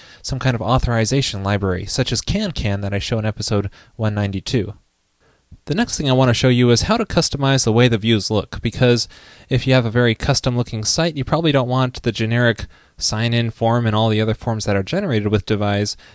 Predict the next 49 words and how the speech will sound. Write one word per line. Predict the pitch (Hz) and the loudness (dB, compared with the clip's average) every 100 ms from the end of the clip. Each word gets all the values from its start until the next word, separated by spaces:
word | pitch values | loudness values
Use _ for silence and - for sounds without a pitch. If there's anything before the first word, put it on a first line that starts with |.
| - | -6
You | 151 | -2
want | 143 | 0
to | 127 | 0
change | - 139 139 | -2 -2 -2
the | - | 0
way | 123 | 0
they | 117 | 2
look | 110 113 - - - _ | 2 2 0 -12 -20 _
in | - 120 | -4 0
the | 113 | 0
view | 113 113 98 | 2 4 4
and | 98 | 2
the | 101 | -2
way | 101 104 | -2 0
they're | 104 98 | 2 0
structured | - - 160 - 104 98 | -2 -4 -4 -2 -4 -2
in | |
the | 98 | -2
H | 98 - - | -2 -2 -4
T | - | -2
M | 110 | 0
L. | 151 101 - _ - - - - | 0 -2 -10 _ -20 -20 -20 0
Well, | 139 143 139 135 131 | 4 4 2 -4 -8
because | 147 - 233 202 | -8 -4 -2 0
Devise | 143 139 135 135 131 | 0 2 2 0 -2
is | - 139 143 135 | -2 0 0 -2
an | - 120 117 - | -2 -2 -2 -4
engine | 156 214 185 104 101 110 - - - | -4 -2 -2 -4 -4 -8 -12 -20 -4
for | 127 117 | 0 2
Rails, | 110 101 104 123 143 - | 2 2 0 0 -4 0
it | 127 123 - - - | 2 2 -2 -8 -4
provides | 135 131 127 | 0 2 0
its | 117 | 0
own | 131 120 | 0 -2
views, | 104 139 147 107 107 - - - | -2 0 2 0 -4 -10 -20 -6
but | 120 | -2
you | 120 143 | 0 0
can | 147 | 0
easily | 135 135 127 117 | 0 0 2 2
override | - 123 127 113 117 110 | 2 2 2 4 2 2
those | 101 104 | 0 0
by | - 98 98 101 - | 0 0 0 -2 -4
adding | 113 113 | -2 0
the | 107 | 0
views | 95 101 101 | 0 0 0
into | 104 - | -2 -2
your | 101 | -2
own | 98 | 0
application. | 95 - - 156 143 - | -2 -4 0 2 2 -2